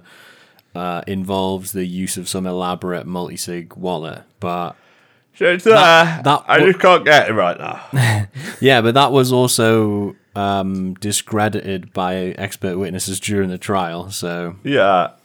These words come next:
Speaker 2: but so what I'm saying is that he couldn't, he's saying that he wouldn't be able to do that.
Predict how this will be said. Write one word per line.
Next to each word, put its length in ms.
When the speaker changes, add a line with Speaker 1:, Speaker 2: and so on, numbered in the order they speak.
Speaker 2:
but 600
so 140
what 80
I'm 60
saying 320
is 240
that 340
he 120
couldn't, 460
he's 260
saying 260
that 60
he 80
wouldn't 200
be 60
able 140
to 60
do 160
that. 200